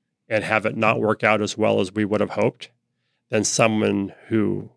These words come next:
won't exercise any initiative and is just waiting for me to, you know,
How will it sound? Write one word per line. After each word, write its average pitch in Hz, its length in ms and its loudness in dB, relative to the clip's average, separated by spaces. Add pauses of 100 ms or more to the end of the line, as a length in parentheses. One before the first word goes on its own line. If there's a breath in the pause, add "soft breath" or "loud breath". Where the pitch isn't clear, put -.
(100)
won't 117 280 4
exercise 101 600 0
any 117 160 4
initiative 95 520 0
and 95 80 -2
is 87 60 -6
just - 240 -4
waiting 104 220 0
for - 180 -12
me 101 320 0
to, 92 540 -6 (300)
you 98 100 -8
know, 87 220 -6